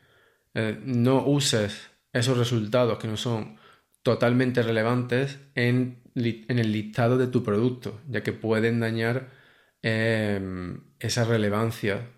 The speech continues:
de, de tu listado a-, ante el algoritmo de Amazon.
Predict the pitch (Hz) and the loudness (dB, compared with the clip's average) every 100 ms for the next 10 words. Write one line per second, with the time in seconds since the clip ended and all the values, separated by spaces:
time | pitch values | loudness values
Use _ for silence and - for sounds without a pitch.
0 | _ - 107 107 107 101 95 98 - - | _ -6 -2 0 0 0 -2 -6 -10 -16
1 | _ - - _ - 101 87 - 101 92 | _ -20 -20 _ -8 -6 -6 -6 -6 -6
2 | - 120 117 120 - - - _ _ 107 | -2 2 2 0 -4 -20 -20 _ _ -2
3 | 104 98 92 - - - 110 107 107 117 | -2 -2 -4 -6 -12 -10 -6 -6 0 2
4 | 117 117 117 117 107 104 104 110 120 101 | 2 0 0 0 -2 -4 -4 -2 0 0
5 | 101 95 - - | -2 -6 -10 -18